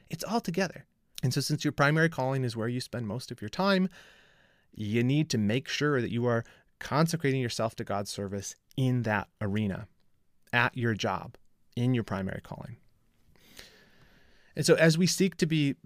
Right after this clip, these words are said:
productive in our work, whether we work many hours or few, whether we make much money or little, those things are actually ancillary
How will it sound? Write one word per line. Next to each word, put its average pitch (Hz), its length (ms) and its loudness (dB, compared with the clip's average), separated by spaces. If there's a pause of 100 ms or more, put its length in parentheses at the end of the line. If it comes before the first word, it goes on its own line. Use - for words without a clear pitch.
productive 135 720 2
in 127 100 0
our 107 160 2
work, 180 380 4
whether 117 240 2
we 110 100 0
work 113 280 -2
many 110 360 -2
hours 123 460 0
or 104 180 -8
few, 190 600 2 (120)
whether 101 480 0
we 101 260 -6
make 101 320 -2
much 101 300 -4
money 123 280 0
or 92 180 -8
little, 170 400 2 (240)
those 151 260 2
things 147 380 0
are 120 100 2
actually 170 420 2
ancillary 135 920 0